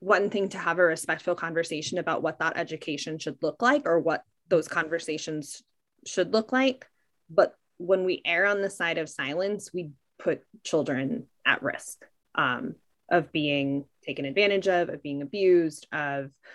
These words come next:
of not understanding, you know, their own bodies and therefore doing something that puts their health at risk. Um, so I just would lift up and respond to that just because I think that's such a prevalent point in our national narrative and conversation right now that it,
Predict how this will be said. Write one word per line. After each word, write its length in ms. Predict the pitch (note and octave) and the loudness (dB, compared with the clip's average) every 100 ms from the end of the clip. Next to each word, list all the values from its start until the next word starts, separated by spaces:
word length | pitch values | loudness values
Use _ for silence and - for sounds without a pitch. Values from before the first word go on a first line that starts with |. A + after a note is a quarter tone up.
| - - - | -20 -20 -6
of 100 | E3+ | -4
not 320 | E3+ E3+ F3+ | 0 2 2
understanding, 920 | F3+ E3+ E3 - D3+ D3+ D3 D3 D3 - | 2 0 -2 -2 -4 0 0 0 -4 -10
you 160 | D#3+ E3+ | -10 -6
know, 120 | C#3+ | -4
their 220 | G3+ G3+ | -2 -2
own 240 | D#3 D#3 D3 | -2 -4 -6
bodies 640 | - B2+ D#3+ A3+ A#3+ A#3 | -6 -2 2 4 4 2
and 180 | D#3 D3+ | -4 -2
therefore 360 | D3+ E3 D3+ - _ | 0 0 0 -4 _
doing 220 | - D#3 D#3 | -2 0 0
something 380 | D3+ C#3+ D3+ | -4 -2 -2
that 120 | C#3 - | -2 -4
puts 220 | C#3+ - | -10 -6
their 100 | B2+ | -6
health 280 | - - - | -6 -8 -8
at 120 | - | -8
risk. 440 | - - - - - _ _ | -8 -8 -12 -16 -20 _ _
Um, 380 | E3 D3+ C#3+ - | 0 0 0 -2
so 120 | - | 6
I 100 | G3 | 6
just 200 | G3+ G#3 | 6 0
would 120 | A3+ F#3+ | 0 4
lift 280 | F#3 F3+ | 4 4
up 180 | E3+ C3 _ _ _ _ _ _ _ _ - | -2 -2 _ _ _ _ _ _ _ _ -2
and 120 | F3+ | 0
respond 420 | E3+ - D3+ E3+ | 0 0 -2 -2
to 80 | F#3+ | 2
that 200 | F#3+ - | 4 4
just 200 | F3 - | -4 -4
because 260 | E3+ F3+ | -4 -2
I 120 | D#3 C3 | -2 0
think 300 | - E3 - | 0 -2 -2
that's 220 | C#3 - | -4 -4
such 340 | - F3 E3 | -2 -2 -2
a 40 | E3+ | -8
prevalent 520 | - D#3+ D#3+ D#3 C3+ | -2 -2 0 -2 -4
point 240 | D#3 D3 | -4 -2
in 100 | D3+ | 0
our 100 | D3+ | 0
national 480 | C#3+ B2+ C3+ D3+ C#3 | -2 -4 -4 -4 -2
narrative 500 | B2 A2+ C3+ D3+ D3+ | -2 -2 -2 0 0
and 140 | D3 | -2
conversation 640 | C#3+ C#3 C3+ C3+ A#2+ - E3+ | -2 -2 -2 -2 -6 -4 -2
right 160 | E3+ | 0
now 140 | E3+ E3+ | 0 0
that 120 | D#3+ | 2
it, 160 | D3 | 0